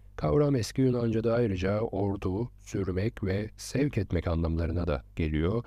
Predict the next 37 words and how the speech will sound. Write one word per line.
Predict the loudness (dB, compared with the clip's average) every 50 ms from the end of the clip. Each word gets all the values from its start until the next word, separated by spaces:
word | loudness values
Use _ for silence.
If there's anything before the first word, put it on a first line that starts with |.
| -2 0
Evet, | 2 2 2 2 0
etimolojik | -4 -2 -2 -2 0 0 0 0 0 0 0
olarak | 2 2 2 0 0
kavramın | 0 2 2 2 2 2 0 0 -2
kökenine | -2 -4 -4 -2 -2 -2 -2 0 0 0 -2
baktık. | -2 -4 -4 -4 -2 -2 -2 -2 -2
Şimdi | -2 -2 0 0 0
bir | 0 0 0 0
de | -2
kavramın | -2 -2 -2 -2 0 0 0 0 0 0 2 2
nasıl | 0 0 0 0 -2 -2
tanımlandığına | 0 0 0 0 0 0 -2 -2 -2 -2 -2 -2 0 0
bakalım. | 0 0 0 0 2 2 2 2 0 0
Hem | 2 2 4 4 2
Wikipedia'da | 0 0 0 -2 0 0 0 2 0 2 2 2 2 2 0
hem | 0 -2 0 0
de | 0 0 -2 -2
Türk | -4 -4 -4 -2 0
Dil | -2 -2 0
Kurumu | 0 0 0 0 0
Sözlüğü'nde | 0 0 0 0 0 -2 -2 -2 0 2 0 0 0 -2
aynı | -2 -2 0 0 -2 -2
tanım | -2 -2 -2 -2 -2
söz | -2 -2 -4 -4 -2
konusu | -2 -2 -2 -2 -2 -2
olduğu | -2 -2 0 0 0
için | 0 0 -2 -2 -2 0 0 0 -2 -6 -14 -12 -8 -4
ben | -2 0 0 0
direkt | 0 0 0 -2 0 0
olarak | 0 2 2 2 2 0 -2 -4 -4
Türk | -6 -6 -4 0
Dil | 0 0 0
Kurumu | 2 0 0 0 0
Sözlüğü'ndeki | 0 2 0 0 2 2 0 2 2 0 0 -2 -2 0 0 0
strateji | 0 -2 -6 -6 -2 -2 -2 -2 0 -2 0 0 0
kelimesinin | 0 0 -2 -2 -2 -2 -4 -2 -2 0 0 0 0
anlamına | 0 0 -2 0 -2 -2 -2 -2 -2 -2 -2